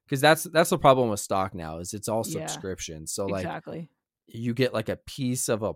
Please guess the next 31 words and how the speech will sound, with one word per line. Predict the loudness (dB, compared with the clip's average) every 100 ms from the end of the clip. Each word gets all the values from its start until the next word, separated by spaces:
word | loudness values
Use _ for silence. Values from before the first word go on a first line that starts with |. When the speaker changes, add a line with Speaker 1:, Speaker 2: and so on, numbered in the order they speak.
| -8
Speaker 1:
pie, | -6 -2 2 2 2 0
which | -2 -6 -6
is, | -8 -8
Speaker 2:
<laughs> |
Speaker 1:
like, | -6 -6 -8 -14 _ _ -20 _ _ -4
who | -2
knows | 0 0 0
how | -2
to | -2
calculate | -2 -4 -4 -4 -4 -2
that. | -2 0 -2
So, | -4 -4
Speaker 2:
Right. | -4 -6 -12 _ _ _ _ -12
Speaker 1:
yeah, | -10 -10 -14 -20 _ _
but | -12 -12 _
yeah. | -4 -2 -4 _ _ _ _ _ _ _ _
Speaker 2:
Yeah, | -2 0
I, | 0 -2 -2
I | 0 0
love | 4 2 2
stock | -2 -4
footage. | -2 -4 -2
I | -2
think | 0
it's | -2 0
a, | 0 0
a | -2
cool | 0 2
avenue | 2 0 0 0
to, | 0 -2 -2 -4 -12 -2
to | -2 -2